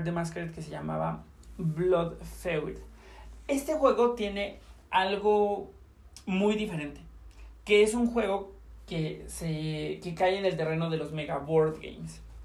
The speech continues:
¿A qué nos referimos con un mega board game? Que se podía jugar entre cuatro jugadores y treinta y dos jugadores. Se necesitaban incluso espacios diferentes para poder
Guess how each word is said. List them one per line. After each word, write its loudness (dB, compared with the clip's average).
¿A 2
qué 2
nos 4
referimos 0
con -2
un -4
mega 2
board -2
game? -4
Que 0
se 8
podía 4
jugar -2
entre -2
cuatro 0
jugadores 0
y -12
treinta 0
y -6
dos 0
jugadores. -8
Se 2
necesitaban 4
incluso 2
espacios 2
diferentes -4
para -2
poder -4